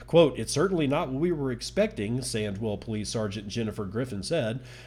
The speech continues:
"The raid came after reports of multiple people visiting the unit at odd times of day and night and lots of wiring and ventilation ducts." Yeah, that looks like a pot mining farm.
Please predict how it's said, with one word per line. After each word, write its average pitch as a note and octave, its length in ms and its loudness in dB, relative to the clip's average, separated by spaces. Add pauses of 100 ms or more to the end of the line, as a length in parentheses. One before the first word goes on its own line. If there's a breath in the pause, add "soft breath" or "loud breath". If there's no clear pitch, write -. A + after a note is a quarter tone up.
"The C#3 100 4
raid D#3 340 6
came E3 280 4
after E3 260 4
reports D#3+ 480 2
of A2+ 100 -2
multiple D#3+ 380 2
people D#3 320 0
visiting D#3 500 0
the B2+ 80 0
unit C3+ 360 2
at A2+ 180 -6
odd E3+ 240 -2
times F3 340 2
of A2+ 160 -4
day B2 380 4
and G3 300 0
night C#3+ 340 0
and A2+ 220 -2
lots A#2 680 2
of A#2+ 200 0
wiring C3+ 500 0
and A#2 100 -2
ventilation B2+ 680 -2
ducts." F#2+ 420 -4 (420 loud breath)
Yeah, F#3 220 6 (160)
that C3 300 0
looks D3 340 4
like G3+ 160 4
a - 40 0
pot A3+ 300 -2
mining F#2+ 320 -2
farm. C#2+ 360 -8